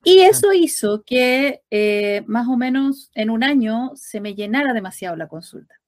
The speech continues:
Speaker 1: demasiado.
Speaker 2: Oh.
Speaker 1: Entonces ya no daba abasto. Tuve muchas crisis también porque me gusta ser responsable con mis pacientes y cuando uno ya tiene demasiados pacientes, lamentablemente ya no les puedes entregar un servicio bueno, eh, un ser-, un ex-, un servicio excelente como me gustaría entregar a mí.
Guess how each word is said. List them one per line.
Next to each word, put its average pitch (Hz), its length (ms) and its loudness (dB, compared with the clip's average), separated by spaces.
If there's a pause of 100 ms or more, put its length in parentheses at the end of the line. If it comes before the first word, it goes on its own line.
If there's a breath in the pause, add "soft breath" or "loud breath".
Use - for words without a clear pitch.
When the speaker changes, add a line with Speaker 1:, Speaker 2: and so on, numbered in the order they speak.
(120)
Speaker 1:
demasiado. 196 540 -8
Speaker 2:
Oh. - 40 -20
Speaker 1:
Entonces - 340 -12
ya 214 140 -2
no 208 140 -6
daba 202 420 -6
abasto. 226 720 -2 (220)
Tuve 262 220 2
muchas 247 340 0
crisis 240 460 -4
también 202 400 -6
porque 196 640 -8
me 185 320 -8
gusta 302 260 -2
ser 240 140 -4
responsable 226 560 -4
con 185 120 -4
mis 185 120 -6
pacientes 175 420 -10
y - 20 -6
cuando 175 240 -6
uno 214 120 2
ya 233 160 2
tiene 233 200 2
demasiados 226 600 0
pacientes, 220 460 -6 (400 loud breath)
lamentablemente 220 680 2
ya 226 100 2
no 220 60 2
les 202 140 -8
puedes 269 200 -2
entregar 175 340 -6
un 170 80 -12
servicio 165 760 -16 (260)
bueno, 175 560 0 (220)
eh, 165 320 -10 (160)
un 175 180 -12
ser-, - 200 -10
un 175 120 -6
ex-, - 240 -12
un 185 140 -6
servicio 180 300 -6
excelente 175 460 -6
como 170 140 -8
me 180 80 -2
gustaría 175 340 -10
entregar 170 340 -8
a 170 60 -6
mí. - 80 -6